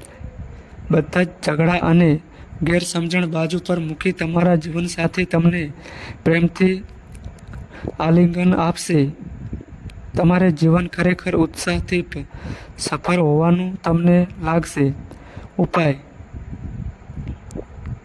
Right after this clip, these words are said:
તમારા વ્યવસાયિક જીવનને સમૃદ્ધ કરવા માટે ભગવાન ગણેશને દુર્વા ઘાસ અર્પિત કરો. તો મિત્રો, આ માહિતી અમારી સારી લાગી હોય તો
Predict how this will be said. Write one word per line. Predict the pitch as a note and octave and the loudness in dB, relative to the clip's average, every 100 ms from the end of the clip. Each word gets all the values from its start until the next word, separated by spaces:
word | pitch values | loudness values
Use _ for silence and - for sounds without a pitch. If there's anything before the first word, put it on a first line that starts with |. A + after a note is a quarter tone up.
| - - - - - - - - - - - - - - | -16 -12 -12 -10 -12 -14 -16 -16 -16 -12 -10 -10 -14 -4
તમારા | E3 E3+ F3 F3+ F#3 | 0 2 2 4 2
વ્યવસાયિક | F3+ E3 D#3+ - F#3 E3+ - - - - - | 2 0 0 2 2 2 -2 -12 -18 -16 -10
જીવનને | D#3 D#3+ E3 F3 F3+ | -2 0 4 6 8
સમૃદ્ધ | F3 - D3+ D3+ F3 | 6 0 -4 -4 -4
કરવા | - E3 E3+ E3+ | 0 2 4 4
માટે | E3 E3 F3+ | 4 4 2
ભગવાન | E3 D3 C#3+ E3 E3+ | 2 2 4 4 6
ગણેશને | D#3+ D#3+ E3+ F3+ F3 F3+ - - - - - - - - - - - | 6 4 4 2 2 2 -2 -18 -16 -12 -12 -10 -10 -10 -10 -12 -2
દુર્વા | E3 E3 F3 F3 | 2 4 4 2
ઘાસ | - D#3 D#3+ - - | 0 0 0 -4 -4
અર્પિત | - D#3 F3+ E3+ | -2 0 2 2
કરો. | - E3+ D#3 C3 - - - - - - - - - - - - - - - - | 2 2 4 2 -4 -18 -18 -16 -14 -14 -16 -18 -18 -18 -20 -18 -10 -10 -12 -2
તો | F#3+ | 2
મિત્રો, | F3 E3 - F3 C#3+ B2+ - - - - - | 6 4 4 2 2 0 -12 -14 -14 -16 -10
આ | - E3+ | -2 0
માહિતી | F3 D#3+ D#3+ F3 F3 | 2 2 2 4 4
અમારી | E3 E3+ F3 | 4 4 4
સારી | E3+ D#3+ E3 E3+ | 2 2 4 6
લાગી | D#3+ D#3+ F3 | 4 2 0
હોય | D#3 D#3 | -2 -2
તો | - | 2